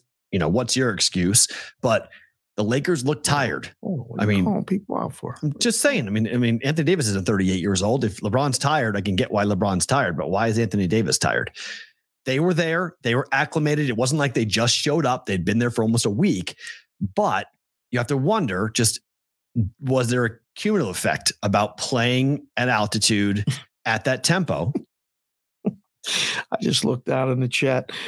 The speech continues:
Speaker 2: Rainmaker Lou, I love this dude. I can't wait to meet him. Hopefully I'm gonna meet him very soon. He just came in the chat and said, "I still like getting high and betting and playing video games."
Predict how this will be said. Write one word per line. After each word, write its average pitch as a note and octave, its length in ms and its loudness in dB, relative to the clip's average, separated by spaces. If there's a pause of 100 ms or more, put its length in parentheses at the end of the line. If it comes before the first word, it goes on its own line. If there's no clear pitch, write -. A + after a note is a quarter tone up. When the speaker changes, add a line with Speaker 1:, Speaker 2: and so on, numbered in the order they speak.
(360)
Speaker 2:
Rainmaker C#3+ 640 0
Lou, C#3 320 0 (520)
I B2+ 40 -2
love C3+ 280 0
this C3+ 180 2
dude. C3+ 420 0
I B2 60 -6
can't C#3 240 -2
wait C#3 220 -2
to C#3+ 60 -4
meet C#3 260 0
him. B2+ 160 2
Hopefully C#3 300 -2
I'm C3 60 -2
gonna C3+ 120 0
meet C#3 220 2
him C3 200 2
very C3+ 240 0
soon. B2+ 400 0 (360)
He D#3+ 100 -2
just D3+ 240 0
came C#3+ 220 2
in C#3 80 0
the C3+ 80 0
chat C3+ 300 0
and A#2+ 100 -4
said, C3+ 180 0
"I C#3 80 2
still F3 360 0
like C#3+ 240 0
getting C#3 300 0
high C3+ 260 0
and A2 140 -2
betting C3 320 0
and A2 120 0
playing C3+ 260 2
video B2 320 0
games." - 560 0